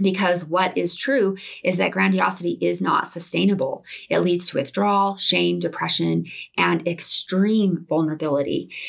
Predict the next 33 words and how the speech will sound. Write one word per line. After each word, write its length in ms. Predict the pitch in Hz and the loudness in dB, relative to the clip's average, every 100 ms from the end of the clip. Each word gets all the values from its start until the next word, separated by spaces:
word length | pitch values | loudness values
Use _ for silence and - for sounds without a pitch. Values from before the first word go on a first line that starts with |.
| - - | -14 -4
And 200 | 196 196 | 0 0
so 160 | 196 185 | 2 0
then 500 | 190 294 302 196 185 | 2 2 2 2 2
when 140 | 185 | 2
the 80 | 185 | 0
feelings 380 | 180 214 285 247 | -2 0 0 0
of 140 | - | 0
worthlessness 640 | 175 190 226 - 170 170 - | 0 0 0 0 2 0 0
settle 280 | 165 170 | 0 0
down 580 | 170 156 233 214 156 170 170 | 0 0 2 2 0 -2 -4
in 140 | 175 | -2
that 160 | 170 - | -2 0
place 240 | 180 175 | 0 0
of 100 | 170 | 0
vulnerability, 760 | 165 165 160 180 240 175 160 - - - - | -2 -2 -2 0 2 2 0 -2 -10 -18 -6
then 600 | 165 208 208 165 151 147 - | 0 2 2 2 -2 -6 -2
that 200 | 175 - | -2 -2
craving 840 | - - 185 196 202 165 151 165 - - - | -6 -4 2 2 2 0 0 -2 -6 -20 -10
for 320 | - 180 165 | -2 2 2
another 340 | 170 175 185 | 0 2 2
achievement, 600 | 185 185 170 175 160 151 | 2 2 0 2 2 0
another, 580 | - 180 180 185 185 180 180 - - | 0 0 2 2 2 0 -8 -10 -2
um, 440 | 170 160 160 143 - | 0 2 0 -2 -4
sense 400 | 165 - 185 180 | -2 0 2 0
of 120 | - 170 | -2 -2
that 200 | 170 - | 0 0
inflated 480 | 175 180 175 175 | -2 0 0 0
self-esteem 640 | - 165 165 - 202 185 170 - - | 0 -2 0 0 2 2 0 -6 -8
kicks 320 | - 196 - | -2 0 0
up. 280 | 240 214 - - | 2 0 0 -4
And 260 | 190 170 | -2 0
guess 300 | 165 170 - | 0 0 0
what? 280 | 151 147 - | 0 -2 -2